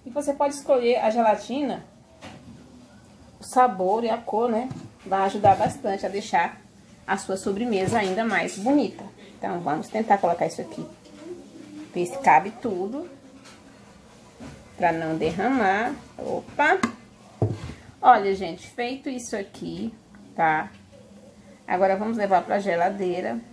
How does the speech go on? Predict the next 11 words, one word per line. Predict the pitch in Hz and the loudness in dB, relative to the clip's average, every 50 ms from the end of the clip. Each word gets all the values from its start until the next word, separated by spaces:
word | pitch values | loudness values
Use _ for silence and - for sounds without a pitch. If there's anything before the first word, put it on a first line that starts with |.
| - - - - - - - - - - - - | -20 -20 -20 -20 -20 -20 -20 -20 -20 -20 -20 -10
pra | - 175 175 175 170 180 196 - - - - - - - - - - - - - - - - - - - - - | 0 2 4 6 6 4 2 -2 -8 -20 -20 -20 -20 -20 -20 -20 -20 -20 -20 -20 -20 -20 -20 -18 -16 -16 -16 -10
ficar | - 226 226 - - 185 175 190 208 - | -10 -10 -6 2 4 4 4 4 2 -4
firme, | - - - 269 262 240 185 175 - - - - _ _ _ | -14 -8 -4 -2 -2 -2 -2 -6 -8 -12 -14 -20 _ _ _
tá? | - 170 165 180 214 247 214 - - | -2 0 0 0 0 -4 -6 -8 -6
Aí | - 185 | -4 -4
depois | 185 196 196 196 - 202 214 | -2 -2 -2 -2 -2 -4 -2
a | 226 | 0
gente | 233 240 233 - 254 | 0 0 -2 -2 -4
volta | 240 214 202 170 175 180 175 | -2 2 4 4 4 4 0
pra | - - 214 | -2 -6 -6
tá | 208 - 208 196 190 - | -2 4 4 4 4 2